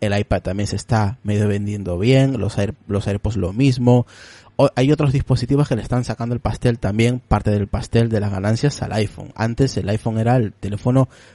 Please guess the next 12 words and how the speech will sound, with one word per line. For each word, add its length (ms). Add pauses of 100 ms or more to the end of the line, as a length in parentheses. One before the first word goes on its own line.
(100)
más 380
vendido 560
de 100
la 80
compañía, 640 (160)
ahora 280
han 100
cambiado 580
los, 320
lo-, 260
los 200
tornos, 480